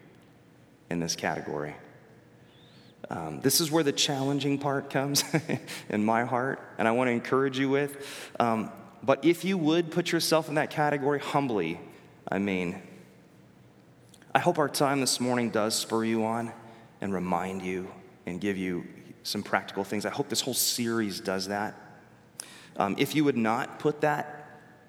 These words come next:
put yourself in that category, my prayer is that you'd be encouraged, spurred on to grow in the pursuit of learning how to do this, because we're, we're called to it and, and we're capable of it in, in, in the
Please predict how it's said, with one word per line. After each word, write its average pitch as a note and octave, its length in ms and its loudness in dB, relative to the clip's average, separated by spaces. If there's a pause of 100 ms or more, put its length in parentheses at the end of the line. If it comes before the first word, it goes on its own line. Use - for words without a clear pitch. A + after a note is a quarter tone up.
(420)
put - 120 2
yourself C3 400 2
in A#2+ 100 0
that A#2+ 180 -2
category, G#2 500 0
my F#2+ 140 2
prayer B2 420 0
is G2 140 0
that G#2+ 100 0
you'd G2 120 -2
be F#2 100 0
encouraged, G#2 640 -2 (320)
spurred A2 400 0
on G#2 240 2
to G2+ 120 -6
grow G#2 300 0
in G2+ 60 -2
the F#2 80 -2
pursuit G2 500 -2
of F#2+ 120 -2
learning F#2+ 360 0
how G#2+ 300 -6
to A#2 100 -4
do A2+ 220 -4
this, A#2 520 -6 (380)
because G2+ 300 -2
we're, G2+ 180 2 (640)
we're - 80 -12
called A2 360 -4
to A2 200 -2
it A2 100 -2
and, G2 160 0
and F#2 160 -4
we're E2 80 -8
capable G#2+ 540 -4
of G#2+ 100 0
it G#2+ 80 -2
in, F#2+ 240 0
in, F#2 200 -4 (100)
in F#2 100 -4
the E2+ 140 -4